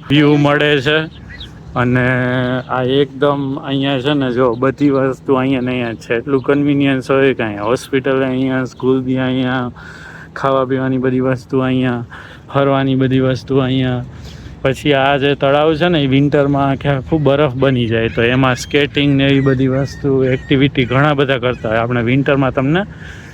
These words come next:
બતાવશું કે અહીંયા કેવી રીતે આ બધી એક્ટિવિટી ચાલે છે. જો કેવું બેઠું છે અને કાંઈ પડી જાય એની બાજુમાં જઈને ઊભા રહ્યો તો એને કાંઈ નથી થાતું. પણ આવું પાણી છે જો અહીંયા.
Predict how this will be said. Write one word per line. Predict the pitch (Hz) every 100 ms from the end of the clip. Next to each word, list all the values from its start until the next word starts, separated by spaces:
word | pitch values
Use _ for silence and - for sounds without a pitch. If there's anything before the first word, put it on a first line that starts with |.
| -
બતાવશું | 135 - 139 135 143 127
કે |
અહીંયા | 123 123 120
કેવી | - 131 131
રીતે | 123 123
આ | 120
બધી | 120 120
એક્ટિવિટી | 120 - 123 113 113 107
ચાલે | 120 113 107 104
છે. | 101 - - - - - - - - - - - - - - - - - -
જો | 135 135 131
કેવું | 156 156 151
બેઠું | 143 139 143 123
છે | 117 110 - - - - -
અને | 127 127
કાંઈ | 143
પડી | 143 151 151 151
જાય | 143 123 - - - - - - - - - - - 127
એની | 143
બાજુમાં | 139 139 151 151
જઈને | 147 151 147
ઊભા | 139 147
રહ્યો | 147 156
તો | 151
એને | 147 139 131
કાંઈ | 131 127
નથી | 123 -
થાતું. | - 110 - - - - - - - - - - -
પણ | 131
આવું | 131 139 139
પાણી | 143 139 131 127
છે | 110 135
જો | 117 120
અહીંયા. | 117 107 107 104